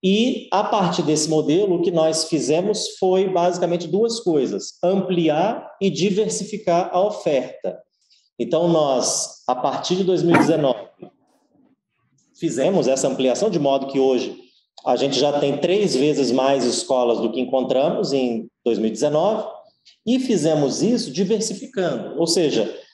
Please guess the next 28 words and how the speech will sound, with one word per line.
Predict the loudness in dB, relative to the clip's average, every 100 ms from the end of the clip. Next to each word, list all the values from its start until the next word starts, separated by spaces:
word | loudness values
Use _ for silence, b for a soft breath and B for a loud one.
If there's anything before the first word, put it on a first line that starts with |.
| B B -4
basicamente | 0 0 0 0 2
as | 0
escolas, | 0 0 2 2 2 2
das | 0 0
trinta | 0 0 0
e | 2
duas, | 2 4 2 2 -2 -8 -4
todas | 0 2 2 2
eram | 0 0
de | 0
nove | 0 2
horas | 0 0 0
e |
meia | 0 2 2 0 -4 -2
e | 0 2 0 -2 -8 B _
quase | 0 2 2
nenhuma, | 2 2 2 2
uma | 0 -2
só, | 0 -2 -2 -2
era | 0 2 0
de | -2 0 2 4 4 4 2 0 0 -4 -4
ensino | -4 -2 0 2 4 2 2
médio | 2 2 2 2 -2
integrado | -2 -2 0 0 0
ao |
ensino | -4 -4 -6
técnico | -2 -2 -2 -8
profissionalizante. | -6 -4 0 0 0 0 0 -2